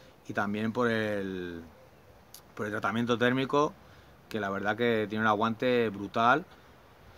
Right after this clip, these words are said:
y no tiene ni una, ni nada, ni una micromella, está perfecto, corta, la verdad que muy bien.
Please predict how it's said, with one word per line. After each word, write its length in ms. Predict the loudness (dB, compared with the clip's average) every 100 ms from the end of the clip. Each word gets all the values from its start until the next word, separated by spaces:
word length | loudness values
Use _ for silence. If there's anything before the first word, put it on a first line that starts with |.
| -16 -16 -18 -20 -8 -2
y 680 | 0 0 -2 -6 -8 -10 -12 -14 -16 -14 -14 -14 -16 -16
no 120 | -14 -8
tiene 220 | -4 -2
ni 60 |
una, 180 | 0 0
ni 260 | -2 -4 -2
nada, 260 | -2 -2
ni 80 | -4
una 140 | -4 -2
micromella, 760 | -2 -2 -2 2 4 6 4 -4 -20 -20
está 260 | -12 -6 -4
perfecto, 640 | -2 -2 -4 -2 -2 -2
corta, 520 | 0 -2 0 0 0 -2 -14 -20 -20 -10
la 80 | -6
verdad 240 | -2 -2
que 200 | 0 -2
muy 200 | -2 -4
bien. 180 | -6 -8